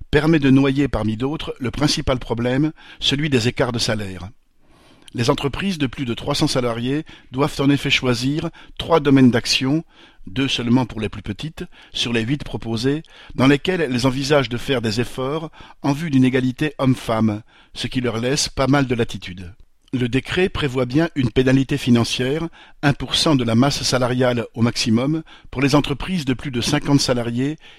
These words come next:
qui n'auraient pas signé un accord ou établi, entre guillemets, un plan d'action. Mais là encore, c'est le flou qui domine. Il faudra déjà que l'infraction soit constatée par un inspecteur du travail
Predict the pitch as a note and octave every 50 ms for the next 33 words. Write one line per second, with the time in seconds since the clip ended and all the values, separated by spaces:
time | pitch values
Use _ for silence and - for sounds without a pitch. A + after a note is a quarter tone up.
0 | - - - C3+ C#3+ C#3+ C3+ D3 D3 - D#3 C#3+ - - D#3 D3+ D3 D3 - C3
1 | B2 B2 B2 B2 - - C#3 D3+ E3 E3+ E3+ - - C#3 B2 B2+ B2 - B2+ A2
2 | A2 A#2+ B2+ C#3 D#3+ F3 - - G#2 - - G#2+ G2+ A2 A2+ A#2 C#3 D3 - -
3 | A#2 - - C3+ C3 A#2+ A#2+ - - - - A#2 G#2 G2 G2+ - _ _ _ _
4 | _ _ _ _ _ _ _ - G#2+ A2+ A2+ A#2 B2 B2 A#2+ - - D3+ D#3+ E3+
5 | E3+ D#3+ D3+ - - - - - - - C#3 C3 B2+ B2 - - F3+ F3+ D#3 -
6 | C#3 B2 B2 A#2 A2+ G#2+ G2+ G2 F#2 F#2+ A2+ - _ _ _ _ _ _ _ -
7 | - - - - - B2+ - - D#3 C#3+ C3+ C#3 C3+ D3 C#3 - F#3+ E3 - C#3
8 | C3 C3 B2 - - C3+ - - - - D#3+ E3+ F3+ - - - - - - -
9 | B2+ - D#3 D3 - - D3+ C#3 - F#3 - C3+ A#2+ B2 B2+ C#3 C3+ - - C#3+
10 | - - B2+ A#2+ A2+ A2 - - A2+ G#2+ B2+ C3+ D3+ E3 E3 -